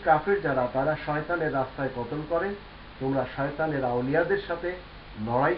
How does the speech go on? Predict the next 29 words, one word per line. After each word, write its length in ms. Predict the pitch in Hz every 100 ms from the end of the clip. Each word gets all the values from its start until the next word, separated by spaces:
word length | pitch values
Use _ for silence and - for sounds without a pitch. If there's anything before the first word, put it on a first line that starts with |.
| -
করো, 300 | 180 208 214 - - - - -
শয়তানের 420 | 139 117 156 139 -
চালবাজি 460 | 139 135 139 147 151
তো 120 | 156 135
বড়ই, 380 | 127 131 131 120 - - - -
বড়ই 280 | 113 135 127 107
দুর্বল 400 | 123 123 123 147
হয়ে 180 | 120 110 101
থাকে। 220 | 101 - - - - - - - - - - -
তো 60 |
আপনার 280 | 120 - 190 190
কাছে 200 | 202 196
যদি 220 | 196 185 -
কোরআনের 420 | 143 143 185 202
জ্ঞান 200 | 180 156
থাকে, 260 | 147 139 104 - - - - -
তাহলে 340 | 127 135 175 170
আপনি 360 | 143 147 147 139 -
শয়তানের 580 | 123 131 170 190 196 135 - - - - - 110
যে 60 | 123 -
সিস্টেম 360 | 175 - 214
রয়েছে, 380 | 196 185 151 120 - - - - - -
তাদেরকে 440 | 131 143 170 -
বুঝাতে 480 | 120 120 127 165 185
পারবেন, 460 | 175 170 170 185 175
তাদেরকে 380 | 151 135 139 -
নিচু 300 | 113 156 - 156
করতে 240 | 113 - 104
পারবেন। 280 | 95 -